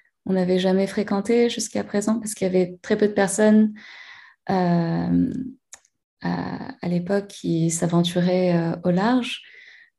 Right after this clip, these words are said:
Donc, on passait beaucoup de temps avec les baleines, avec les requins. Enfin, il y a, c'était vraiment ce temps de, de découverte et d'émerveillement et, et d'expérimentation, en fait, vraiment dans le ressenti.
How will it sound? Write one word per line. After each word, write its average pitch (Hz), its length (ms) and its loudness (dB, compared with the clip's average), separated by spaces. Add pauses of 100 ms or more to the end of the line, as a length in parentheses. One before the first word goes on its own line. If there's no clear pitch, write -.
(120)
Donc, - 100 -12
on 185 80 -2
passait 180 260 -4
beaucoup 180 260 -10
de 175 40 -16
temps 196 140 -4
avec 190 200 -4
les 185 80 0
baleines, 185 520 2
avec 180 260 -4
les 180 80 -2
requins. 180 600 -2
Enfin, 175 260 0
il 175 80 4
y 175 40 4
a, 175 40 4
c'était 175 240 -4
vraiment 190 360 2
ce 214 160 -2
temps 190 300 -2
de, 170 480 0
de 175 80 -2
découverte 185 720 -2
et 180 40 -4
d'émerveillement 180 840 0
et, 175 300 0 (640)
et 190 60 0
d'expérimentation, 196 880 2
en 277 40 2
fait, 262 180 0
vraiment 208 260 2
dans 202 140 0
le 190 60 -2
ressenti. 190 640 -2